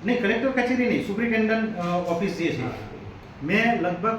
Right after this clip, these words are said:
Speaker 1: પાંચેક વખત એ કચેરીમાં જે એના ઇન્ચાર્જ સુપ્રિન્ટેન્ડન્ટ છે એમની મુલાકાત કરી છે, એમને પુરાવા સાથે આખો વિષય સમજાવ્યો છે, એ વિષયને સમજી ગયા છે,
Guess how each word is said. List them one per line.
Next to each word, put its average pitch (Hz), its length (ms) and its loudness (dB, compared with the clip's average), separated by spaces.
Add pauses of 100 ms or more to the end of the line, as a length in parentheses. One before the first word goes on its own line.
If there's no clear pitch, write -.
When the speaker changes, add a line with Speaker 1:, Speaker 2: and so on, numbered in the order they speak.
(120)
Speaker 1:
પાંચેક 226 440 0
વખત 214 320 -2
એ 202 40 2
કચેરીમાં 196 680 0
જે 180 80 -4
એના 180 300 -2
ઇન્ચાર્જ 175 380 0
સુપ્રિન્ટેન્ડન્ટ 170 640 -2
છે - 360 -6 (140)
એમની 170 180 -2
મુલાકાત 151 520 2
કરી 180 120 0
છે, 180 500 -6
એમને 180 220 2
પુરાવા 170 600 0
સાથે 143 280 -2
આખો 196 220 2
વિષય 185 300 0
સમજાવ્યો 147 520 -2
છે, 147 100 -6 (380)
એ 202 100 4
વિષયને 226 480 4
સમજી 214 320 4
ગયા 170 180 4
છે, - 320 -6